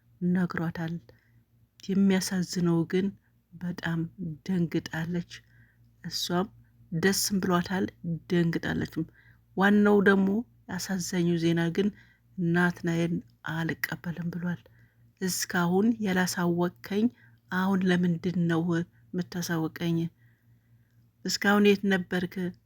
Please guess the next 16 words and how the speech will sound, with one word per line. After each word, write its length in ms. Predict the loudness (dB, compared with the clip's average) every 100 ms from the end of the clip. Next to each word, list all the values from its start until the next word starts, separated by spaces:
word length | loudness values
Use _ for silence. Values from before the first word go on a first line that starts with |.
| -6
ልክ 240 | -6 -2 -6
ትላንቱም 540 | -2 0 0 0 0 -2 -2 _ _ -4
ያው 120 | 0 2
ንግግሩ 420 | 4 2 0 0 0 -4 0
ዛሬም 440 | 2 2 0 -4 -8 _ -16
ደግሞታል። 680 | -4 -2 0 0 0 -2 -8 -8 -20 _ _ _ _
"እኔ 160 | 0 2 0 -2 -6
እናቴን 560 | -2 -2 -2 -4 -6 -4 -2
ማሳከም 640 | -2 -2 -4 -8 -10 -6
ነው 120 | -2
የምፈልገው። 580 | -2 -4 -6 -6 -2 -4 -4 -10 _ _ -8
ከፈለግ 640 | -8 -6 -4 -2 -2 -4 -10 -14 -10
ገደል 380 | -4 -2 0 -2 -2
ግባ፣ 200 | -2 0 0 -2 _ _ -6
እናቴን 560 | -2 0 0 2 2 2
ለማሳከም 840 | 0 0 -2 -4 -6 -6 -4 -2